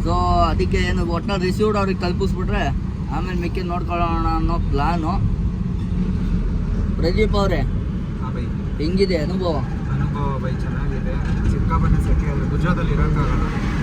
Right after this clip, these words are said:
Speaker 1: ಜೋರಾಗಿ ಮಾತಾಡು, your voice is not too low.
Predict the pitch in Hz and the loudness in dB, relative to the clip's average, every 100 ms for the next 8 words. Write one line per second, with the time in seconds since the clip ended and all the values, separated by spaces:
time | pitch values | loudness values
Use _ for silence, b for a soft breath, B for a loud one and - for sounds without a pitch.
0 | - 208 254 233 226 214 208 202 175 175 | 0 0 2 0 0 0 2 2 4 4
1 | 190 175 - 196 - 165 - 202 190 - | 4 4 4 4 4 2 2 0 0 0
2 | - 208 214 196 208 | 2 2 2 2 2